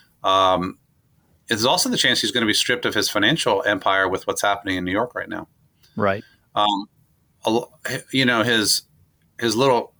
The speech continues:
Speaker 1: faux campaign, as well as his constant legal stuff, it all costs money. If he, I mean, it is imaginable that that money will dry up. Um, we'll
Speaker 2: Mm-hmm.
Speaker 1: see. So
Speaker 2: Yeah.
Speaker 1: we don't know. Um, I think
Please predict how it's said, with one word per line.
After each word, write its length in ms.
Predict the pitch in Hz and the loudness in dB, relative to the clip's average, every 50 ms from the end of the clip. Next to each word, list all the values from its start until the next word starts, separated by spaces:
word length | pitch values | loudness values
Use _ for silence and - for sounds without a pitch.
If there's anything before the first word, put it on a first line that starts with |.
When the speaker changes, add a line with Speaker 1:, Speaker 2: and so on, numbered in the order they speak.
| _ - - | _ -14 -12
Speaker 1:
faux 480 | - - - 139 139 135 131 123 - | -8 -2 0 2 2 4 2 2 0
campaign, 580 | - 123 113 101 90 123 127 131 127 123 117 107 | 0 0 0 0 0 0 0 2 2 2 2 2
as 160 | 98 87 - | 0 0 0
well 260 | 104 117 123 127 123 | 2 2 4 4 4
as 240 | 110 104 98 98 - | 4 4 2 2 0
his 400 | - 104 101 98 92 85 - - | 0 0 2 2 0 -2 -4 -4
constant 680 | - - - - 110 113 107 - - - 101 95 90 101 | -6 -6 -2 0 2 2 2 0 0 -2 -2 -2 -2 -4
legal 580 | 104 98 104 127 131 123 113 104 95 90 - - | -4 -2 0 0 2 2 2 2 2 0 -2 -4
stuff, 300 | - - - 107 95 - | -6 -2 0 0 0 2
it 60 | 107 123 | 4 4
all 120 | 151 151 | 4 2
costs 300 | - - 101 - - - | 2 2 0 0 0 0
money. 320 | 113 120 120 110 92 - - - - - - - - - - _ _ _ - | 0 2 2 2 0 -2 -6 -12 -20 -20 -20 -20 -20 -20 -20 _ _ _ -6
If 120 | 107 - | -4 -2
he, 280 | - 113 110 107 117 - _ _ _ _ _ _ _ _ _ _ _ _ _ _ _ _ _ _ _ _ _ | 0 0 0 0 -2 -6 _ _ _ _ _ _ _ _ _ _ _ _ _ _ _ _ _ _ _ _ _
I 60 | - 104 | -4 -2
mean, 480 | 104 98 98 98 95 95 92 - - - - - | 0 0 0 -2 -4 -6 -8 -12 -14 -14 -8 -4
it 120 | 107 101 | -2 0
is 120 | 110 101 110 | 0 2 2
imaginable 520 | 110 117 131 147 143 - 110 101 95 98 98 | 2 2 2 2 0 0 0 2 2 4 4
that 80 | 98 | 4
that 160 | 95 98 101 | 4 2 2
money 180 | 98 101 104 104 | 2 0 0 2
will 140 | 95 98 95 | 0 0 0
dry 220 | 95 98 98 104 | 2 2 2 2
up. 260 | 110 104 95 - - _ _ _ _ _ _ | 2 0 0 -4 -8 _ _ _ _ _ _
Um, 320 | - 98 98 95 95 95 101 | -2 0 0 2 2 2 2
we'll 100 | 113 113 | 2 2
Speaker 2:
Mm-hmm. 200 | - 120 92 78 | 2 0 0 -2
Speaker 1:
see. 40 | 73 - _ _ _ _ _ _ _ _ _ _ | -6 -10 _ _ _ _ _ _ _ _ _ _
So 180 | - - - 139 | -4 0 2 2
Speaker 2:
Yeah. 60 | 135 | 2
Speaker 1:
we 60 | 151 | 2
don't 200 | 147 156 147 95 | 2 2 0 0
know. 280 | 98 95 92 92 95 - - _ _ _ _ - | 0 0 0 0 -2 -4 -6 _ _ _ _ -2
Um, 360 | 110 110 113 110 104 107 110 - _ | 0 2 2 2 2 0 -4 -6 _
I 120 | - 143 147 | -4 -4 -2
think 360 | 147 185 185 190 - - - | 0 0 0 0 0 -4 -8